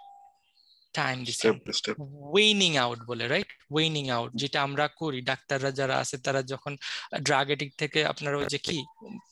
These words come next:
Speaker 1: rehab, rehab সেন্টারে যদি যান, তাহলে দেখতে পারবেন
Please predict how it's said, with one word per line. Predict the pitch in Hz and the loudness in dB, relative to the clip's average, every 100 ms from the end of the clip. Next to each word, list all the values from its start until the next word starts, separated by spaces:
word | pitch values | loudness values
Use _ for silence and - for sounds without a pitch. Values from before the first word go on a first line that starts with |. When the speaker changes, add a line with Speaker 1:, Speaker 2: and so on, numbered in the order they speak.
| 151 | 0
Speaker 1:
rehab, | 156 156 160 156 | 2 2 0 -2
rehab | 143 147 175 | -2 2 2
সেন্টারে | 143 156 143 147 | 2 0 0 -2
যদি | 147 151 | -2 -4
যান, | 139 143 139 | 0 0 0
তাহলে | 139 135 | -4 -2
দেখতে | 135 - | -2 0
পারবেন | 131 120 123 | 0 0 -2